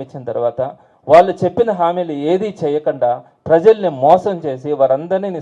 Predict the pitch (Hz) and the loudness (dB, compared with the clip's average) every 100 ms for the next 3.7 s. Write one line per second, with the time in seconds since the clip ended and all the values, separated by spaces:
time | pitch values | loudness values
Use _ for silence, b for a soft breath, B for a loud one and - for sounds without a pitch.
0 | - 143 165 175 165 143 139 131 135 127 | -4 -2 0 -2 -4 -6 -8 -4 -4 -4
1 | 135 127 147 156 160 143 120 123 143 143 | -4 -4 -4 -6 -2 -2 -2 -4 -2 0
2 | 156 165 156 131 123 131 - 120 110 - | 0 -2 -6 -6 -8 -10 -12 -12 -10 -10
3 | - 127 110 113 - 120 151 | -12 -12 -10 -10 -10 -10 -10